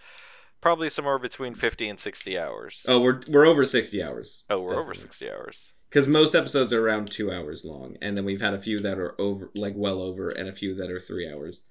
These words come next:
Speaker 1: And then some that are just one hour, so that's why.
Speaker 2: Yeah, I mean, we've had a few one hours, but I,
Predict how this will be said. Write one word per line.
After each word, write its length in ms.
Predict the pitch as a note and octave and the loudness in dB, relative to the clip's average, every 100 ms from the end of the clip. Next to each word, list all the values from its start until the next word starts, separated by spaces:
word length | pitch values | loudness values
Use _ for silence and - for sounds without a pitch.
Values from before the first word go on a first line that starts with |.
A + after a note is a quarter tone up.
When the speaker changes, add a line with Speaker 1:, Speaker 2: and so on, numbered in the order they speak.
| - - - - | -20 -20 -18 -6
Speaker 1:
And 140 | A2 | -4
then 120 | A2 G#2 | -4 -6
some 220 | - A2 | -4 -4
that 140 | G#2 | -2
are 100 | G2 | -4
just 280 | F2+ G2 - | -4 -10 -10
one 160 | G2+ F#2 | -8 -6
hour, 280 | A1+ G#1+ - | -6 -8 -10
so 160 | - | -10
that's 200 | - - | -8 -8
why. 140 | - A#1 | -8 -10
Speaker 2:
Yeah, 720 | - - - - A#4 A4 F#4+ | -12 -16 -16 2 4 6 6
I 20 | |
mean, 180 | F#4+ F4 | 6 4
we've 120 | D4+ | 4
had 160 | A3+ E3 | 6 4
a 40 | |
few 300 | - D3 C#3+ | 2 4 4
one 220 | A2+ G2+ | 4 0
hours, 340 | F2+ F2 F2 - | -2 -4 -6 -2
but 120 | B2 | 2
I, 180 | D3+ | 2